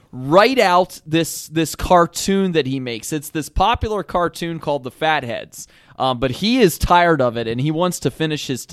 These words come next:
he, he wants to finish writing it. And so, but then the studio wants him to create a whole new cartoon. And so he decides, "You know what? I'm gonna give this over to these three guys who are going to completely tank this thing."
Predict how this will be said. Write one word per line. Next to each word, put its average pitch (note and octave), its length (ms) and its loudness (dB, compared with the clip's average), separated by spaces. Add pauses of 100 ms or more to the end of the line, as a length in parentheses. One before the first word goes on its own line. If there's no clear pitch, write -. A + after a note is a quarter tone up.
he, D#3 200 -2
he D#3+ 180 0
wants A#3+ 220 0
to F3+ 100 -2
finish E3 340 -2
writing C3 360 0
it. A2 180 -8 (280)
And D#3 200 0
so, E3+ 340 6 (220)
but E3+ 140 4
then F#3+ 160 6
the E3+ 80 0
studio G#3 600 4
wants D3+ 340 0
him E3 120 0
to D#3 60 -2
create D3+ 280 -2
a B2 80 0
whole D3+ 240 0
new E3 220 0
cartoon. G2+ 640 -4 (400)
And D#3 180 2
so E3 280 6
he F3+ 200 -2
decides, D3 520 0
"You D3 40 -2
know G3+ 120 4
what? F3+ 340 4
I'm F#3 160 -4
gonna D4 180 -2
give F3 260 0
this E3+ 200 -2
over C3+ 380 2
to - 160 -6
these C#3 320 -6
three D#3+ 260 -4
guys A#2+ 580 -2 (260)
who F3+ 140 10
are E3+ 120 8
going A3 200 6
to B3+ 60 2
completely D#3 480 0
tank F3+ 480 -4
this A2+ 280 -6
thing." D#2 340 -10